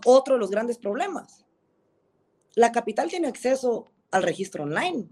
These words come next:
pero la gente no tiene registro online. Yo he ayudado a muchas personas a registrarse,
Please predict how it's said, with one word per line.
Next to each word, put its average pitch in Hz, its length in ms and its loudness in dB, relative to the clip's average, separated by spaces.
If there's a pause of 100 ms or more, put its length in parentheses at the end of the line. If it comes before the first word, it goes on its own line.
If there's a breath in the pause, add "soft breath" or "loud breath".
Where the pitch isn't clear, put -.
pero 151 120 -8
la 151 100 0
gente 143 360 -4
no 302 200 2
tiene 156 260 2
registro - 340 -6
online. 175 320 2 (1400)
Yo 233 400 8
he 285 120 8
ayudado 233 500 4
a 240 40 0
muchas 311 500 -4
personas 302 460 -4
a - 20 -2
registrarse, 196 640 -4